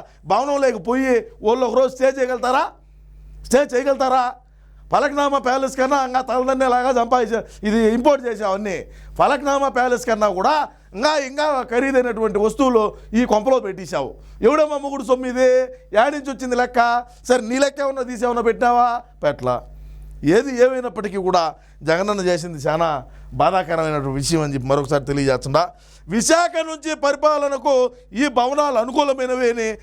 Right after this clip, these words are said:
తేల్చి చెప్పిన అధికారుల కమిటీ. ఏ అధికారులు చెప్పారు చెప్పు? మన వైసీపీ పార్టీలో ఉండే అధికారులు కాదు, మన వైసీపీ కండువా వేసుకొని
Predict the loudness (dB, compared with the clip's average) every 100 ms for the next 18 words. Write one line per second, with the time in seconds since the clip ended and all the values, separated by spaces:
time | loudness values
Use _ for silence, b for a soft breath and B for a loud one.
0 | b b 4 4 2 -6 -8 -4 0 0
1 | 0 -2 -2 -6 -4 2 4 2 -2 -10
2 | -12 -12 -12 -12 -14 -16 -20 -20 b b
3 | b b b b b -2 2 2 0 -2
4 | -2 0 0 -2 -2 -2 -2 -2 0 -2
5 | 0 0 -2 -4 -10 -16 B B B 2
6 | 4 2 0 -4 -4 0 2 4 4 2
7 | 0 -2